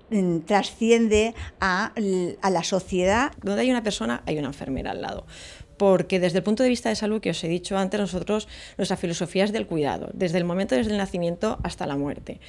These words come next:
Speaker 2: Entonces es como la sombra, ¿no? El acompañamiento. Bueno, luego tenemos en cuanto a herramientas la investigación, que en, en enfermería había muy poca investigación y afortunadamente se está, se está investigando mucho.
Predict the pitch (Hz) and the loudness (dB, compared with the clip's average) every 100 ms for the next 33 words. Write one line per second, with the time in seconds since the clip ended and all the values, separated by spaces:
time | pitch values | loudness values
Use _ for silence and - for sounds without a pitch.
0 | - - - - 190 220 269 240 - 262 | -20 -20 -8 -2 2 4 2 0 2 2
1 | 208 160 143 - 185 - 160 - 170 160 | 2 0 -2 -6 -6 0 0 2 0 0
2 | 160 233 208 392 185 175 175 156 165 151 | -4 -4 -4 0 2 2 2 0 0 0
3 | 160 151 - 190 175 151 151 156 160 151 | 0 0 0 2 4 2 2 0 0 -2
4 | 160 165 160 151 156 156 180 185 156 156 | -2 0 0 0 -2 0 0 0 0 -2
5 | 147 160 165 156 180 185 165 151 - 151 | -2 -2 -2 -2 -2 -2 -2 -2 -2 -4
6 | 151 - 135 131 147 165 170 160 165 170 | -4 -4 -4 -2 0 0 -2 -2 0 -2
7 | 165 160 156 156 165 160 165 160 160 165 | -2 0 0 -2 -2 -4 -2 -2 -2 -4
8 | - 180 185 226 247 294 202 160 113 - | -2 0 0 0 2 2 2 0 -2 -6
9 | - - 139 139 143 135 135 - - - | -8 -6 -4 -2 -2 -2 -2 -4 -6 -10
10 | - - - - 160 147 - - - 76 | -18 -20 -16 -10 -8 -6 -6 -6 -8 -8
11 | 95 107 - 165 - - - - 160 160 | -8 -8 -10 -10 -10 -8 -4 -4 -4 -6
12 | 151 175 139 156 - | -4 -4 -4 -6 -8